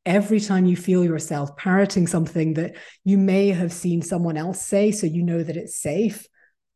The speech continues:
or writing bland copy that doesn't really say anything, but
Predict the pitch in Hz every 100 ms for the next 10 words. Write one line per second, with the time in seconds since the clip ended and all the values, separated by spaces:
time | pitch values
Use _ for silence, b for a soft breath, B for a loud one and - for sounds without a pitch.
0 | _ 185 170 165 175 180 180 175 170 165
1 | 160 175 180 175 - 165 151 196 202 175
2 | 170 - - 165 165 170 165 160 160 160
3 | 165 156 151 180 - 214 220 208 208 175
4 | 156